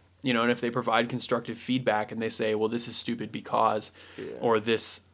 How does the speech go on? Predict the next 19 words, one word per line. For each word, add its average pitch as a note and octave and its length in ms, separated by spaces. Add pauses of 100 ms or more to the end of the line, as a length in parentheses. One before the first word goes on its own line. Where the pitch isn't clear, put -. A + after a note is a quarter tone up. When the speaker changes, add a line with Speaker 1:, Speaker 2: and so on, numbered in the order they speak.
(140)
Speaker 1:
could C3 160
be A#2 120
done G#2+ 260
better," A#2 420 (220)
then C#3 100
that's C3 180
really A#2 160
helpful. B2 380
But A2+ 160
if A2+ 80
they're C3 100
just C3 440
blanket A#2+ 400
saying, A2+ 420
"Oh, B2+ 140
this A#2+ 120
is A#2 140
really A2+ 220
dumb," A#2 400